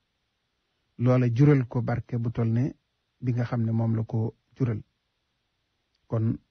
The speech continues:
bokk na ci kiimaani Yàlla yi, mu wax ne na ngeen xam ne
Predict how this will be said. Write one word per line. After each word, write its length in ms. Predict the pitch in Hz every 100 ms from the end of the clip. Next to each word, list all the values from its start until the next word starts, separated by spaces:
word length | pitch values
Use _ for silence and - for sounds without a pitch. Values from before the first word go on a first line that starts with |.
| _ _ -
bokk 180 | 123 123
na 120 | 120
ci 320 | 120 170 170 - _ _ _ -
kiimaani 480 | 208 185 156 131 123
Yàlla 240 | 117 110
yi, 160 | 110 - _ _ _ _ _ _ _ _ -
mu 80 | 139
wax 140 | 135
ne 100 | 135 131
na 100 | 135
ngeen 180 | 151 147
xam 200 | 143 135
ne 120 | 120